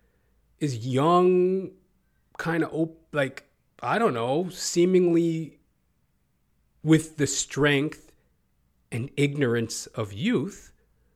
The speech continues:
So I figured he'd be a little bit more open-minded. And as I'm talking to him, I said, you know, "There's a lot of different things going on in regards to coronavirus, covid nineteen." I mean, like, people are talking about, like, um, as I mentioned,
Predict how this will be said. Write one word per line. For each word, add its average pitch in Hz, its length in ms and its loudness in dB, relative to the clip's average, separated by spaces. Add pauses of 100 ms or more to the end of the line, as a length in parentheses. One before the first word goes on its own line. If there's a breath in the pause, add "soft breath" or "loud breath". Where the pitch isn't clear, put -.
(380)
So - 160 -2
I 226 100 6
figured 226 320 2
he'd 202 100 2
be 196 60 4
a 190 40 8
little 180 160 6
bit 175 140 2
more 160 160 2
open-minded. 160 840 0 (100)
And 202 120 -4
as 196 140 -2
I'm 196 120 0
talking 220 400 0
to 104 200 -4
him, 131 140 -4
I 131 80 -6
said, 160 340 -4
you 208 80 -2
know, 151 280 -4 (440 soft breath)
"There's 147 140 -4
a 156 40 2
lot 135 220 2
of 135 100 -2
different 160 360 -4
things 233 260 2
going 104 320 -2
on 90 320 -8 (200)
in 120 80 -6
regards 117 420 -2
to 117 100 -8
coronavirus, 92 840 -4
covid 98 420 -6
nineteen." 87 560 -10 (100)
I 110 80 -8
mean, 107 320 -4
like, 104 380 -6 (420 soft breath)
people 127 320 -2
are 117 60 0
talking 113 440 -2
about, 104 520 -4
like, 95 420 -8
um, 92 540 -8 (1120)
as 120 180 -2
I 120 80 0
mentioned, 117 540 -6